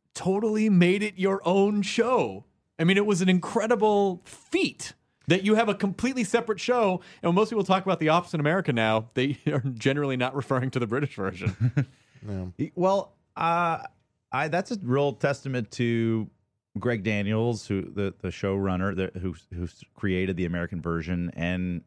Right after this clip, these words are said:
Speaker 3: and Steve, obviously.
Speaker 1: Yeah.
Speaker 3: Cor-, I remember when that, I was a fan of the British show. Ricky Gervais is a just genius.
Speaker 1: Mm-hmm.
Speaker 3: And when I heard it was coming over, I actually auditioned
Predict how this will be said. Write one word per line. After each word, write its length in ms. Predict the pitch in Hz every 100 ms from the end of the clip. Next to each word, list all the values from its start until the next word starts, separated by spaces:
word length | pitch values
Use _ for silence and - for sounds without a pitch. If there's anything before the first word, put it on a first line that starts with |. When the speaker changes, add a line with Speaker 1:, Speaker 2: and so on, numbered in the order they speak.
| -
Speaker 3:
and 180 | 98
Steve, 460 | 107 - 127 185 -
obviously. 580 | - 76 73 - 71 65 - -
Speaker 1:
Yeah. 160 | 104 92 - _ _ _
Speaker 3:
Cor-, 180 | - 143 -
I 60 |
remember 280 | 165 220 160
when 160 | 120 110
that, 280 | 117 113 _ _ -
I 80 | 135
was 120 | 190 135
a 40 |
fan 420 | - 127 120 113 - _ _ _ -
of 120 | 117
the 40 |
British 320 | 110 117 117
show. 460 | - - 98 90 90 95 _
Ricky 260 | 110 110 113
Gervais 320 | 101 98 95
is 320 | 92 98 85
a 180 | 85 87 78 _
just 260 | 101 90 - _ _ _ 87
genius. 540 | 98 98 80 82 -
Speaker 1:
Mm-hmm. 240 | 92 104 117 _
Speaker 3:
And 400 | 98 98 101 98 - _ _ _ _ _
when 160 | 110 113
I 180 | 147 170
heard 200 | 147 139
it 80 |
was 120 | 110 -
coming 280 | 117 107
over, 400 | 101 95 90 92 90
I 120 | 143
actually 240 | 190 113
auditioned 460 | 87 78 117 - 78